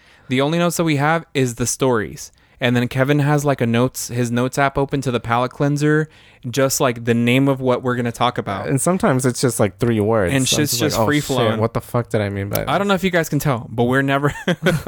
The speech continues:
Speaker 1: it's just
Speaker 2: We're
Speaker 1: like,
Speaker 2: unplanned,
Speaker 1: we're not
Speaker 2: unorganized. <laughs>
Speaker 1: Yes. And we're just, like, th-,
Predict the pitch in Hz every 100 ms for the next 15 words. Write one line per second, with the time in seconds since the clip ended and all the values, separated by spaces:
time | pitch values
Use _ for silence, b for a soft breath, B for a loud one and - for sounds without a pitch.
0 | 170 - 160 - - - - - - -
1 | 160 - - 180 185 170 156 156 156 160
2 | 156 147 156 165 143 131 139 131 156 156
3 | 160 - 127 131 107 - - - - 127
4 | 131 139 143 151 - 107 123 123 - 87
5 | - - -